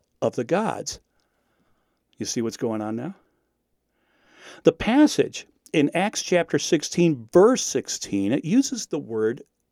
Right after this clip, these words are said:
uh, divination. Now, whenever you come across stuff, I love to get back to the original languages, and I love to do word studies. One of my favorite type of Bible studies are word studies. They take a long time to do, but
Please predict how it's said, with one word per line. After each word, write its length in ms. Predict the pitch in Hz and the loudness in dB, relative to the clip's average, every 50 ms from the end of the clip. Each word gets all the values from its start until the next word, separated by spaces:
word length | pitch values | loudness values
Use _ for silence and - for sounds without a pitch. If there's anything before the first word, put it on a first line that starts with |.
| _ _ _ _ _ _ _ - - _ _ _ _ _ - | _ _ _ _ _ _ _ -20 -20 _ _ _ _ _ -2
uh, 180 | 127 123 117 117 | 0 2 2 0
divination. 680 | 117 117 107 120 123 156 220 220 - - - - 110 - _ _ _ _ _ _ _ _ _ _ _ _ - - - - - - | 0 -2 0 2 2 2 2 0 0 -2 -4 -4 -6 -14 _ _ _ _ _ _ _ _ _ _ _ _ -20 -20 -20 -10 0 2
Now, 260 | 190 202 151 - - - - _ _ _ _ _ _ _ - | 2 2 2 0 -6 -16 -20 _ _ _ _ _ _ _ -2
whenever 280 | 139 127 123 139 165 | 2 2 2 4 2
you 80 | 202 190 | 0 -2
come 180 | - - 156 143 | 0 0 -2 -2
across 360 | 117 - - 127 117 107 - | -2 -2 0 0 0 0 0
stuff, 280 | - - - 120 - | -2 0 0 0 0
I 120 | - 139 135 | 0 -2 -2
love 420 | 113 113 120 127 143 160 208 214 | 0 -2 0 2 4 4 4 4
to 80 | 208 214 | 4 2
get 160 | 170 160 - | 0 0 0
back 220 | - 139 131 127 | 2 2 2 2
to 80 | - 147 | -2 -6
the 100 | 123 113 | -6 -4
original 400 | 107 117 113 110 - 117 113 110 | -2 -2 -2 -2 0 0 0 2
languages, 500 | 107 107 110 104 107 - - 117 110 - | 2 0 0 0 -2 -4 -6 -10 -8 -4
and 100 | - 123 | -2 -2
I 20 | |
love 240 | 117 113 127 139 135 | 2 4 4 4 4
to 80 | 147 131 | 4 4
do 120 | - 127 | 4 4
word 320 | 117 113 120 120 120 117 - | 4 4 2 2 2 2 0
studies. 400 | - - - 110 - 117 - - | -2 -6 -4 -6 -6 -6 -2 0
One 80 | 139 | 2
of 40 | 135 | 4
my 100 | 123 113 | 4 2
favorite 360 | - - 151 156 160 - - | 2 0 -2 0 0 -2 0
type 200 | - 139 135 - | 2 0 2 2
of 80 | 135 110 | 0 2
Bible 300 | 117 107 120 127 - 113 | 2 2 2 2 0 -2
studies 340 | - - 113 104 110 110 - - | -2 0 -2 -2 -2 -4 -2 -2
are 100 | 117 110 | -2 -2
word 400 | 107 107 113 117 120 117 113 - | -2 -2 2 2 2 2 2 -2
studies. 460 | - - - - - - - - - _ - - - - - - - - - | -8 -6 -6 -6 -6 -8 -10 -12 -14 _ -20 -20 -20 -20 -20 -20 -20 -10 0
They 100 | - 135 | 0 2
take 180 | - - 135 - | 4 4 4 4
a 40 | 127 | 6
long 240 | 120 127 135 139 135 | 6 6 6 6 4
time 240 | - - 127 120 117 | 4 2 2 4 2
to 60 | 117 | 2
do, 200 | 113 143 135 127 | 4 4 4 4
but 200 | 117 113 - | 4 0 -4